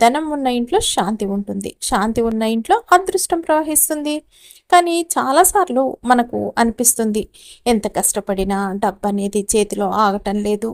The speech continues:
ఉద్యోగం వస్తుందనుకున్నా చివరి దగ్గరే ఆగిపోతుంది.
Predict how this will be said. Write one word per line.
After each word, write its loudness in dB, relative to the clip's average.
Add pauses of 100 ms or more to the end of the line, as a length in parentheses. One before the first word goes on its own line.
(160)
ఉద్యోగం 2
వస్తుందనుకున్నా 0 (260)
చివరి 4 (100)
దగ్గరే 2 (120)
ఆగిపోతుంది. -2